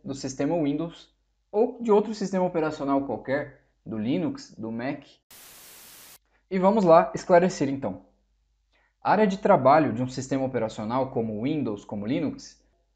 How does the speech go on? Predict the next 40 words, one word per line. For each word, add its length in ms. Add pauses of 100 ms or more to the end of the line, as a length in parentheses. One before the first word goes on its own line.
é 120
essa 240
tela 260
principal 600
aí 80
do 80
sistema 480
que 120
você 300
fica 300
quando 240
o 40
computador 480
liga, 240
quando 240
inicia. 540 (340)
Igual 260
aqui 220
no 80
Windows, 680
tem 160
esse, 380
essa 160
imagem 340
de 80
fundo, 400
tem 180
os 220
ícones 320
principais 640
aqui, 440 (720)
tem 140
o 80
botão 320
de 100
iniciar, 640
a 40
barra 260
de 100
pesquisa, 920